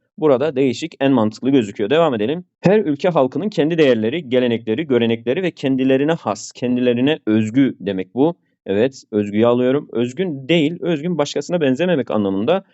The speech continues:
Özgü ise o şeye has olmak anlamında kullanılan bir sözcük. Burada özgüyü almam lazım. Hemen son altı çizili sözcüğe bakalım. Özellikle ahlaki yozlaşmalar ve toplumsal çöküşler geçmişten günümüze insanoğlunun temel sorunları olarak edebi eserlere yansımış.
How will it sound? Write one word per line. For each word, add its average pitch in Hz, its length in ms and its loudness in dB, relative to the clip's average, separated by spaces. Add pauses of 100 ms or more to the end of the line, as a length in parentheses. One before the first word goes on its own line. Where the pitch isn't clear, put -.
(160)
Özgü 143 280 -2
ise 180 200 -4
o 165 100 0
şeye 165 220 -2
has 175 280 0
olmak 104 380 0
anlamında 101 420 2
kullanılan 101 480 0
bir 98 80 0
sözcük. 123 380 -2 (300)
Burada 143 400 2
özgüyü 123 340 4
almam 101 300 0
lazım. 85 280 -10 (200)
Hemen 170 200 2
son 165 200 0
altı 143 260 2
çizili 131 240 -4
sözcüğe 123 400 2
bakalım. 135 400 0
Özellikle 123 420 2
ahlaki 131 360 2
yozlaşmalar 131 560 0
ve 131 80 0
toplumsal 123 460 -2
çöküşler 139 400 -4
geçmişten 139 520 0
günümüze 123 360 2
insanoğlunun 135 680 0
temel 131 280 2
sorunları 127 480 2
olarak 127 360 2
edebi 123 220 2
eserlere 107 500 2
yansımış. 156 500 -4